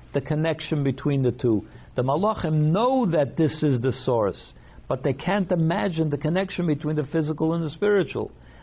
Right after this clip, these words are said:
But Adam Rishon is able to see the connection between the physical and the spiritual, and therefore ha-, understands and is able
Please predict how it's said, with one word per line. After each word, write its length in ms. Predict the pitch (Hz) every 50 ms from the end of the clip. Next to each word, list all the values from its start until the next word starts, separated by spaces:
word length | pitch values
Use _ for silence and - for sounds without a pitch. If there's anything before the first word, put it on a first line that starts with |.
| - - -
But 200 | - 196 - -
Adam 220 | 147 180 196 196
Rishon 460 | 190 196 208 226 220 214 - 185 170 170
is 100 | 165 151
able 180 | 170 170 165 160
to 160 | 165 170 151
see 360 | - - - - 214 220 226
the 100 | 208 190
connection 480 | 170 - 147 147 147 143 139 - - 143
between 300 | 143 135 127 - 135 135
the 80 | 131 131
physical 460 | 120 - 135 127 123 123 - 131 127 127
and 80 | 123 120
the 60 | 110
spiritual, 600 | 104 - 127 127 127 127 123 - - 160 170 175 - - - - - -
and 160 | 107 104 104
therefore 760 | 117 156 202 220 214 214 - - 175 170 160 156 151 147 151 - - - - -
ha-, 120 | - - - - - - - 151 139 -
understands 920 | - 156 156 151 139 135 - - - 190 190 196 190 175 165 160 147 131 117
and 180 | - - 151 143
is 120 | 135 120
able 240 | 147 151 156 151 147